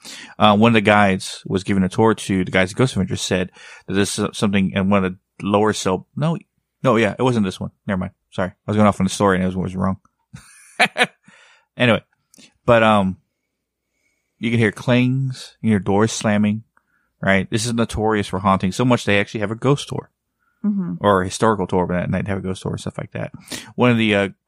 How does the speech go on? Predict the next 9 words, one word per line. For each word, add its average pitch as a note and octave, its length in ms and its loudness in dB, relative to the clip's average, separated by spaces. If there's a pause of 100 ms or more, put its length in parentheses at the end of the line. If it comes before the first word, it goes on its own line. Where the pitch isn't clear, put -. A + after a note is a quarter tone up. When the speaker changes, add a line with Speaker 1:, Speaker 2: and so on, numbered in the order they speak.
Speaker 1:
women, A#2+ 520 0 (720)
or - 280 2
any E3 340 2
female G#2+ 720 0
guide G#2+ 560 0 (500)
on G#2 140 2
the F#2+ 80 0
tour, G#2+ 280 0
uh, G2 180 -2